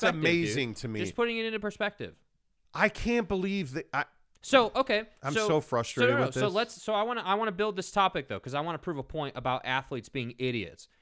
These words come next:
Speaker 1: Okay, here's Fernando Tatis. Let's take him and let's put him on the side.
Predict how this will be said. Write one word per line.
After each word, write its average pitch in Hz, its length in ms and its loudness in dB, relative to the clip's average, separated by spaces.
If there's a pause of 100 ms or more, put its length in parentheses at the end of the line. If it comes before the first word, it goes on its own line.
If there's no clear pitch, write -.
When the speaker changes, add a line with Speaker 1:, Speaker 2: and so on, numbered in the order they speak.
(120)
Speaker 1:
Okay, 202 380 2 (200)
here's 262 300 -2
Fernando 220 460 0
Tatis. 175 520 0
Let's 185 220 -2
take 254 240 2
him 196 220 0
and 160 100 -4
let's 180 140 -4
put 190 180 -2
him 175 160 -4
on 165 140 -2
the 143 40 -8
side. 101 360 -4